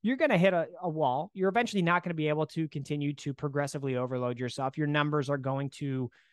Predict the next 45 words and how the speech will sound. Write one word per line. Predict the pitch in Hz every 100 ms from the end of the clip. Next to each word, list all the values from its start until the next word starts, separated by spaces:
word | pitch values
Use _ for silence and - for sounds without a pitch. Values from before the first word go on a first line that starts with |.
| _ -
probably | 190 151 170
stall | - - 160 160
out | 139 143 185
and | 160
hopefully | 139 180 190
stay | 185 - 220
there. | 247 156 160 202
Sometimes | - 156 160 165 170 151
you'll | 170
see | 165 196
performance | 175 170 - 175 170 143
decreases | 170 262 226 135 - 92 -
as | 120 143
well | 247 180
over | 139 131
time, | - 98 78 _ _ -
depending | 135 160 156 151
on | 147
how | 151 151
long | 147 147
you're | 147 147
in |
a | 139
calorie | 127 147 135
deficit | 131 131 143 127
and | 123
how | 127
long | 127 123
you're | 120 107
cutting. | - 123 - _ - - - 139
Um, | 127 127 127 135 139
but | 175 -
the | 156 165
best | 160 196
thing | - 196
you | 175
could | 165 139
do | 151 185 180
is | 165 151 123
do | 123 190
your | 175 170
best | 135 165 -
to | - 165
try | - - 160 160 214 196 -
to | - 123 117